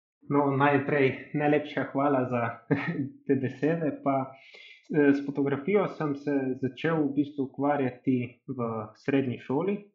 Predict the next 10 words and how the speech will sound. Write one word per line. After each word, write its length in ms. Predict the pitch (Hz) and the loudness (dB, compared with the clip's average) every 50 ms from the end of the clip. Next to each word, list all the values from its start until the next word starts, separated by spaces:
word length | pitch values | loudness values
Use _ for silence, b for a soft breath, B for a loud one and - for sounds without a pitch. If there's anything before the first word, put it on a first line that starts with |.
| _ _ b b b b b b b b b | _ _ b b b b b b b b b
Najprej, 460 | - 139 143 147 147 - - 131 127 123 | 2 4 4 4 2 0 0 0 0 0
eh, 480 | 123 - _ - 180 156 127 123 120 113 - - | -2 -6 _ -16 -10 -8 -8 -6 -6 -8 -8 -8
sem 100 | 131 120 | -10 -8
se 140 | - - 123 - | -6 -8 -8 -4
vpisal 400 | - 139 139 139 - 135 123 120 | 0 0 0 0 0 -6 -8 -6
na 180 | 117 117 113 113 | -6 -8 -8 -8
gimnazijo, 720 | 113 - 117 117 120 127 139 147 147 - 156 156 156 147 | -8 -6 -6 -4 -2 0 -2 -2 -2 0 0 2 2 2
eh, 480 | 139 135 - - _ _ - 143 120 117 120 | 0 -2 -8 -16 _ _ -10 -8 -8 -4 -2
Vena 280 | 127 131 127 117 - - | -2 -2 -2 -2 -4 -4
Pilona 460 | - 123 120 127 127 123 120 117 113 | -4 0 0 0 0 0 0 -2 -4